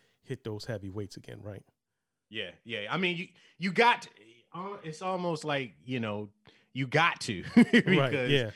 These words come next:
Speaker 2: if you're really pushing it at that four to seven, you're just not gonna be able to jump in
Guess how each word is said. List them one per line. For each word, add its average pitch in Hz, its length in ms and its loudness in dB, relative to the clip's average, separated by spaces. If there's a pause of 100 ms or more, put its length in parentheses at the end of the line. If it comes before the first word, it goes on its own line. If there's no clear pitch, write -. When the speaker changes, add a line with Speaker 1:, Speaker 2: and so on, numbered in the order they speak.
(180)
Speaker 2:
if 147 160 2
you're 196 180 4
really 196 280 6
pushing 190 440 4
it 185 200 -2
at 151 180 -2
that 156 180 0
four 160 220 -4
to 156 100 -4
seven, 156 440 -4 (380)
you're 139 200 -8
just 165 200 2
not 160 220 2
gonna 143 160 -4
be 139 140 0
able 135 160 0
to 131 80 -4
jump 120 400 -6
in 120 340 -2